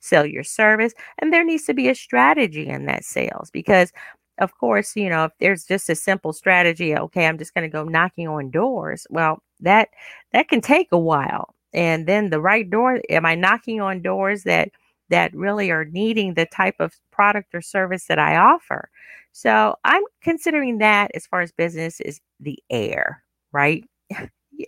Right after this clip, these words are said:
It's the air. Without the, the sales part of it, you're, you'll live, but you're not gonna live very long, right? Uh, so, eh, that's super important.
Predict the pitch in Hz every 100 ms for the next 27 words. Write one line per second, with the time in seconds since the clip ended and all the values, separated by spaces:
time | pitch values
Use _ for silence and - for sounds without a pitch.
0 | - - - 220 - 208 175 180 156 -
1 | - - - - 214 214 285 339 - -
2 | - 175 180 - 262 269 254 - 190 170
3 | 156 151 156 - 196 180 - - - 247
4 | 294 269 381 392 196 196 - 196 - 196
5 | 202 208 190 220 214 202 196 180 220 196
6 | - - _ _ - 139 143 - - _
7 | _ _ _ _ _ _ _ _ _ _
8 | - - - _ _ - - - - 220
9 | 190 180 180 - - - - - - 165
10 | 196 202 214 - - 262 226 165 147 -
11 | 135 - 156